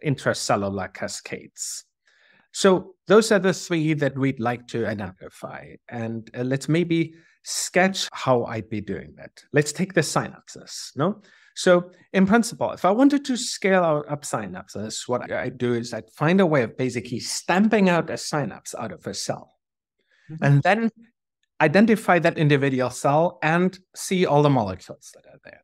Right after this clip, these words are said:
Speaker 1: Like basically I O fun-, I O function of the synapse very carefully mapped along with all the molecules that are there.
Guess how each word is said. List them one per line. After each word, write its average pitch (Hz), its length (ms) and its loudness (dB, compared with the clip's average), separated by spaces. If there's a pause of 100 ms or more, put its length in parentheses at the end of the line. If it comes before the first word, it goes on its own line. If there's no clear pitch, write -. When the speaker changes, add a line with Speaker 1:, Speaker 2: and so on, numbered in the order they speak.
Speaker 1:
Like 120 300 -6
basically 135 580 0
I 143 180 2
O 196 180 4
fun-, 180 440 -4
I 160 220 2
O 214 420 2 (360)
function 190 440 0
of 165 180 -4
the 196 120 2
synapse 117 840 -6
very 175 440 0
carefully 170 720 -2
mapped 147 420 -2
along 135 340 2
with 131 160 0
all 123 120 -2
the 117 80 -10
molecules 101 680 -10
that 170 140 -14
are 170 120 -14
there. - 380 -20